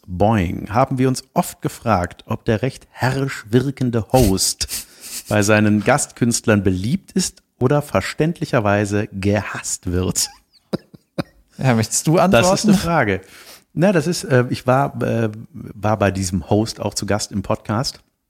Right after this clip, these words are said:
Speaker 2: Manuel Wolf.
Speaker 1: Manuel Wolf heißt der Gute. Und, ähm, der, äh, ich hab, bin auch schon mit dem aneinander geraten. Das ist auch nicht so schwierig.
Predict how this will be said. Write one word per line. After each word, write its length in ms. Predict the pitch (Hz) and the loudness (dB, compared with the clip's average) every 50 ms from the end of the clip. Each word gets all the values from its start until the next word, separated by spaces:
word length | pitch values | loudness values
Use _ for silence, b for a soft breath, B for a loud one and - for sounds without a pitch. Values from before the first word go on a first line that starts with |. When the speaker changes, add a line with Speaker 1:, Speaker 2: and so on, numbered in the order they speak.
| _ _ _ _ _ _ _ _ | _ _ _ _ _ _ _ _
Speaker 2:
Manuel 600 | - - 98 101 104 107 113 110 107 110 107 113 - | -4 -2 0 0 0 2 2 2 2 0 -2 -4 -8
Wolf. 220 | - 101 98 95 95 95 | -4 0 2 4 4 4
Speaker 1:
Manuel 200 | 95 92 92 90 | 4 2 2 2
Wolf 320 | 95 98 101 98 - - | 2 2 2 2 0 -2
heißt 180 | 87 87 - - | -4 -4 -2 -2
der 80 | 101 87 | -4 -4
Gute. 380 | 92 92 92 - 117 131 160 - _ _ b b b b b b b b b b b _ _ _ | -4 -6 -6 -4 -4 -4 -4 -6 _ _ b b b b b b b b b b b _ _ _
Und, 560 | - 104 104 101 101 101 101 101 95 - - - - | -4 0 2 2 4 4 2 2 0 -4 -8 -8 -6
ähm, 600 | 98 95 92 92 92 92 92 92 90 90 87 95 - _ _ _ _ _ _ _ _ _ _ _ _ _ _ _ _ _ - | -4 -2 -2 -2 -2 -2 -4 -4 -6 -8 -12 -14 -18 _ _ _ _ _ _ _ _ _ _ _ _ _ _ _ _ _ 0
der, 380 | 110 107 110 120 127 131 - - | 2 4 4 4 2 0 0 -2
äh, 200 | - 110 104 104 - | 0 0 0 0 0
ich 140 | - - - | -2 -2 -2
hab, 260 | 131 - - 113 - | -2 -2 -2 -4 -2
bin 120 | 113 123 - | -2 -2 0
auch 140 | - 127 | -2 -2
schon 120 | - - 160 | -2 0 0
mit 140 | 156 156 156 | 0 0 -2
dem 100 | 151 151 | -2 -2
aneinander 440 | 143 135 131 131 127 131 143 147 135 | -2 -2 0 0 0 0 -2 -2 -2
geraten. 340 | 131 120 127 143 156 - 135 | -2 0 0 -2 -2 -2 -2
Das 160 | 107 - - | -4 -4 -4
ist 160 | - - - | -6 -6 -6
auch 220 | 123 104 - - - | -6 -6 -6 -4 -2
nicht 160 | 113 120 - | -2 -2 0
so 80 | - 107 | -2 -2
schwierig. 580 | - - 107 104 120 135 160 202 202 - - | -2 -2 -2 0 0 0 0 -2 -4 -4 -8